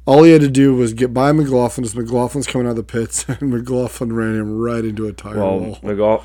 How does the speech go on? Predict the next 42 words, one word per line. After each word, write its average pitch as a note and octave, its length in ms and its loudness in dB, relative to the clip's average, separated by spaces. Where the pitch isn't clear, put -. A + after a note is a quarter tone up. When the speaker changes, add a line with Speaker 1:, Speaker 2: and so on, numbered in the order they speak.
Speaker 2:
McLaughlin A#2 500 0
comes A2+ 240 -4
out F#2+ 220 0
with - 120 -10
cold A2 240 -2
tires, F2+ 600 -6
and F2+ 180 -12
he G2 120 -8
makes G#2+ 280 -4
a A#2 60 -4
move G2+ 300 -4
that F#2 120 -8
probably G#2 400 0
on, F2+ 600 -6
you G2 120 -10
know, D#2+ 160 -10
warmed G2+ 320 -4
up G2 140 -2
tires F#2+ 520 -4
probably D#3 680 0
goes F#3+ 380 2
well. G3+ 500 0
Speaker 1:
Probably. E3+ 560 2
Speaker 2:
Pretty F3 140 6
questionable, E3 460 0
but C3+ 140 4
it G#2+ 80 -4
doesn't C3 340 0
end B2 140 0
in A#2 100 0
this A2+ 180 -2
disastrous, G#2 640 -2
but G2+ 140 -6
it G2 60 -6
puts A#2+ 200 -6
them A2+ 100 -4
both G#2 200 -2
in G2 160 -8
the, F2+ 280 -6
the F#2 80 -10
tire F#2 300 -6
wall. F2+ 320 -4